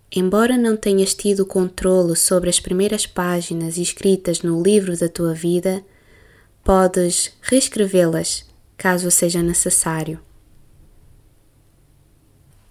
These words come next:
Compreendo que certas marcas podem parecer indeléveis e deixaram cicatrizes emocionais difíceis de apagar. É tentador procurar culpados,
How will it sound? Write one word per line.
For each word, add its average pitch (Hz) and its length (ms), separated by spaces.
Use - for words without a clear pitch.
Compreendo 202 760
que 180 300
certas 202 520
marcas 185 540
podem 185 340
parecer 185 480
indeléveis 170 880
e 160 120
deixaram 208 440
cicatrizes 202 880
emocionais 170 760
difíceis 196 720
de - 80
apagar. 160 460
É 185 120
tentador 202 920
procurar 165 560
culpados, 165 800